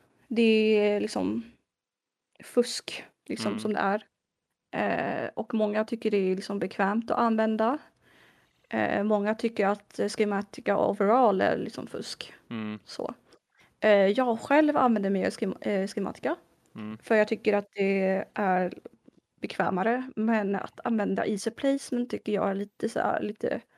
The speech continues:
Speaker 1: lite väl mycket, liksom.
Speaker 2: Mm.
Speaker 1: Jag har, liksom, redan Schematica. Så, liksom, jag tycker det räcker.
Speaker 2: Man kan ju, liksom, sätta blocks i luften.
Speaker 1: Ja.
Speaker 2: Det är där jag tycker det bryter. Det är där jag tycker att det är
Speaker 1: Ja.
Speaker 2: fusk. Alltså, Schematica
Speaker 1: Mm.
Speaker 2: för mig,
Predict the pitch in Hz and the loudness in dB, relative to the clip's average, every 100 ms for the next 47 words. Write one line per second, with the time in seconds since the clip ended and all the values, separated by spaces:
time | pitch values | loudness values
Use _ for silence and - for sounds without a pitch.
0 | _ _ - 226 220 262 247 190 156 - | _ _ -6 -2 4 6 8 6 4 -4
1 | - - - - - 226 - _ _ - | -6 -6 -6 -10 -10 -10 -14 _ _ -18
2 | - 208 226 233 220 208 202 202 208 - | -8 -4 2 4 4 0 0 0 0 -2
3 | 220 220 220 - - 226 - _ - - | 0 0 -2 -8 -8 -8 -12 _ -6 0
4 | 196 226 214 196 208 226 214 202 202 202 | 0 0 -4 -4 -4 -4 -4 0 0 0
5 | 220 - - - _ _ _ - 113 120 | -6 -8 -10 -10 _ _ _ -14 -10 -8
6 | 107 - - - 104 113 - - 107 - | -8 -10 -16 -14 -14 -12 -14 -12 -12 -12
7 | - - _ _ _ _ _ _ _ _ | -16 -18 _ _ _ _ _ _ _ _
8 | _ - 208 - - 139 127 175 113 110 | _ -8 -6 -6 -6 -6 4 6 6 2
9 | 107 - 107 104 107 107 113 - 104 - | -4 -8 -10 -8 -6 -6 -6 -6 -10 -6
10 | 127 131 127 156 113 104 110 220 180 - | 0 2 4 4 4 0 0 0 0 -4
11 | 120 - - - - - - _ 139 147 | -8 -8 -10 -14 -20 -20 -20 _ -4 0
12 | - 190 233 185 131 135 143 110 | 4 6 6 4 0 0 -2 -4